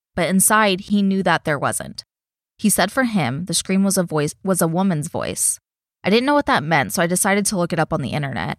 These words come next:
I couldn't find anything, well, other than old folk tales about the banshee scream. We decided to shrug it off and go on our daily lives then. Two days later, he texted me in the middle of the night saying he heard it again.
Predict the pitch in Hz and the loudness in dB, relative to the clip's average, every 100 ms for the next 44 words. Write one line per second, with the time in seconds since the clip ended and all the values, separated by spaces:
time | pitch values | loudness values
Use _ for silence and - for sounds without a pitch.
0 | - - 214 254 247 185 165 135 147 - | -10 -6 -4 -4 -2 0 0 -2 -4 -2
1 | 147 170 185 175 170 160 - - 202 226 | 0 -2 -4 0 2 2 -4 -2 2 4
2 | 202 170 165 170 - 156 151 - 135 120 | 2 0 0 -2 -2 -4 -4 -4 -4 -4
3 | - 143 143 - 156 131 117 101 - - | -2 0 0 0 -4 -4 -4 -2 -2 -2
4 | 98 - 202 _ _ _ _ _ - 220 | -10 -8 -10 _ _ _ _ _ 0 2
5 | 196 208 214 262 285 226 185 202 147 143 | 4 2 0 0 0 0 2 4 4 4
6 | - 180 180 160 160 160 151 147 139 90 | 0 -2 0 2 0 0 -2 -2 -2 -2
7 | 104 190 87 85 185 - 233 233 269 247 | -2 -2 -4 -6 -6 -2 2 4 2 2
8 | 170 180 196 196 190 170 - 156 151 143 | 0 0 -2 -4 -2 -2 -2 0 -2 -2
9 | 147 165 190 220 160 151 - 165 151 160 | -2 0 2 2 2 0 0 -2 -2 -4
10 | 151 147 147 151 131 82 202 | -6 -6 -6 -2 -2 -4 -8